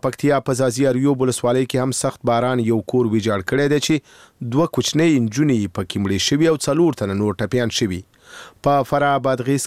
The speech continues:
کندهار، غزني، کابل، پروان، کونړ، نورستان، بدخشان او یو شمېر نورو ولایتونو کې هم د تیرو درې ورځو سیلابونو خلکو ته درانه مالي زیانونه اړولي. دا ستوګنې ګڼ شمېر کورونه یې ویجاړ کړي او په سلګونو کورنۍ یې د خپلو کورونو پرېښودو ته اړ کړي.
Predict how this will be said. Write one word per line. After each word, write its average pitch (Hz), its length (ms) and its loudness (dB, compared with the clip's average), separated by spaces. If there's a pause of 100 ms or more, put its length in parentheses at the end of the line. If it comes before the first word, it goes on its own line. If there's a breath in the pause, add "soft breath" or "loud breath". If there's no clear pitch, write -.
کندهار، 127 500 0
غزني، 123 320 0 (140)
کابل، 123 280 0 (200)
پروان، 120 360 0 (120)
کونړ، 123 320 0
نورستان، 117 500 -2
بدخشان 131 480 -2 (300 loud breath)
او 131 100 2
یو 143 180 4
شمېر 147 240 0
نورو 156 220 4
ولایتونو 143 400 0
کې 143 160 -2
هم 143 160 -2
د 127 160 0
تیرو 139 260 2
درې 135 240 2
ورځو 123 300 0
سیلابونو 120 480 2
خلکو 135 320 -2
ته 127 100 -2
درانه 113 340 0 (220)
مالي 120 280 0 (120)
زیانونه 107 480 0
اړولي. 95 340 -4 (500 loud breath)
دا 110 140 0
ستوګنې 113 340 0 (120)
ګڼ 135 160 0
شمېر 123 340 -2
کورونه 120 240 2
یې 110 140 2
ویجاړ 101 340 -2
کړي 147 200 2
او 143 40 -4
په - 220 -6
سلګونو 131 540 0
کورنۍ 113 360 0
یې 151 220 2
د 120 120 -2
خپلو 175 380 0
کورونو 104 320 -2
پرېښودو 104 480 -2
ته 120 100 2
اړ 120 160 -4
کړي. 95 220 0